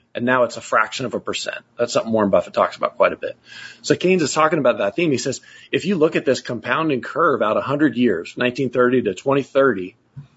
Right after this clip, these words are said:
it would be possible that society would be so efficient that all the needs of humanity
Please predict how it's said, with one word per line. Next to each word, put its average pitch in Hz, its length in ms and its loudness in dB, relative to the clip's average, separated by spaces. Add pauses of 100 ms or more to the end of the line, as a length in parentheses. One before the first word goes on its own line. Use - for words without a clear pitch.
(160)
it 160 100 2
would 202 180 0
be 147 80 4
possible 110 720 -4 (460)
that 135 160 2
society 147 540 2
would 127 120 2
be 120 100 0
so 156 280 0
efficient 165 580 -4 (560)
that 147 140 2
all 147 260 2
the 143 120 2
needs 131 400 4
of 123 100 -2
humanity 131 640 -2